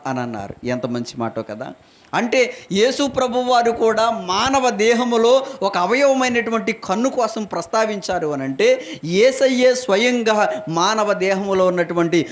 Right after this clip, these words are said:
ఒక అవయవం కోసం ప్రస్తావించారంటే, కన్ను ఎంత ముఖ్యమైనదో ఇక్కడ మనకు అర్థమవుతా ఉంది. ప్రియమైనటువంటి దేవుని బిడ్డలారా, ఆలోచన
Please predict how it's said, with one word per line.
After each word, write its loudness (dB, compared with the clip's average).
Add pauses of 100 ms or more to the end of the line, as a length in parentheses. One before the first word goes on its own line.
(120)
ఒక -2
అవయవం 2
కోసం 0
ప్రస్తావించారంటే, -2 (220)
కన్ను 0
ఎంత 0
ముఖ్యమైనదో 0
ఇక్కడ -2
మనకు -6
అర్థమవుతా -4
ఉంది. -10 (400)
ప్రియమైనటువంటి -2
దేవుని -2
బిడ్డలారా, -4 (360)
ఆలోచన -2